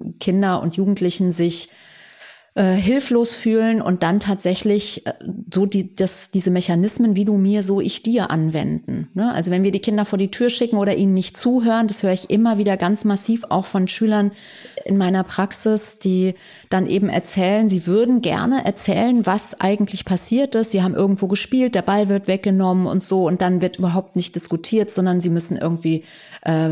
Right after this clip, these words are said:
eine Sanktion, eine Strafarbeit machen oder sonst irgendwas und das finden sie unfair und das speichert Ärger und Wut und das führt dann dazu, dass in der nächsten Situation du das vielleicht abkriegst oder ein anderer Lehrer oder vielleicht auch der Lehrer, der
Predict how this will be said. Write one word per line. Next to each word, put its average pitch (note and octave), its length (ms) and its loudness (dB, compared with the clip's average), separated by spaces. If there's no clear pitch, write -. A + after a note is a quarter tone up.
eine D#3+ 220 0
Sanktion, E3+ 420 0
eine E3+ 100 0
Strafarbeit D#3+ 600 -2
machen E3 260 -2
oder D3+ 200 -2
sonst F3 300 0
irgendwas D#3+ 380 -2
und E3 260 -2
das F#3 280 0
finden G3 260 2
sie D#3+ 100 0
unfair F#3+ 580 -2
und E3 220 -2
das F#3+ 220 0
speichert F3 560 -2
Ärger E3 340 0
und D#3+ 180 -4
Wut E3+ 340 0
und D#3+ 260 -2
das F#3 300 0
führt G3 340 0
dann F3+ 180 0
dazu, E3+ 360 -2
dass F3 220 0
in F3 120 -2
der E3+ 100 0
nächsten G#3+ 420 0
Situation E3+ 680 -2
du G3 120 0
das G#3 160 0
vielleicht E3+ 320 -2
abkriegst - 420 -6
oder D#3 140 -2
ein D3 80 -2
anderer F#3 340 0
Lehrer E3 360 0
oder F3+ 200 0
vielleicht D#3+ 340 -2
auch E3 140 0
der D#3+ 140 -4
Lehrer, D#3 320 -2
der D3+ 280 -2